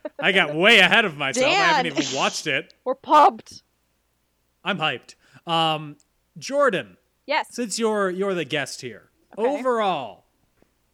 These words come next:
Speaker 1: give us your thoughts.
Speaker 3: I mean, what I said at the beginning of it being
Speaker 1: Mm-hmm.
Speaker 3: just this perfect time capsule, encapsulation, whatever word you wanna use, for what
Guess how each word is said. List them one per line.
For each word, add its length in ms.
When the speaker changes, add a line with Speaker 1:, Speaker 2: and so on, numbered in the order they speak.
Speaker 1:
give 180
us 120
your 100
thoughts. 680
Speaker 3:
I 120
mean, 420
what 180
I 100
said 260
at 180
the 80
beginning 460
of 160
it 140
being 220
Speaker 1:
Mm-hmm. 80
Speaker 3:
just 180
this 220
perfect 680
time 240
capsule, 720
encapsulation, 800
whatever 340
word 200
you 100
wanna 180
use, 400
for 160
what 380